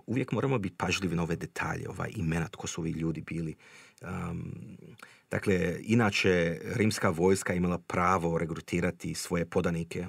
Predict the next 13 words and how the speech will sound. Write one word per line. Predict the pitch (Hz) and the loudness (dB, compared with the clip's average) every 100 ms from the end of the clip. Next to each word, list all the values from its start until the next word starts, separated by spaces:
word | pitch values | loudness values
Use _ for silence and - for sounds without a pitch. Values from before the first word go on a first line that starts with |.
| - | -10
u | 92 | -12
privremenu | - 92 87 85 82 | -4 0 2 2 0
službu. | 80 - 87 80 - | -2 -2 -4 -4 -10
Drugim | - 90 92 | -2 0 2
riječima, | 85 82 87 80 | 0 -2 -6 -4
rimska | 85 82 85 | -4 -4 -4
vojska | 82 78 - | -4 -4 -4
je | |
mogla | 78 78 | -4 -4
ući | 82 - - | -6 -6 -6
u | |
selo | - 90 123 - _ _ _ _ _ _ - | 0 0 0 -4 _ _ _ _ _ _ -6
i | - 190 | 0 0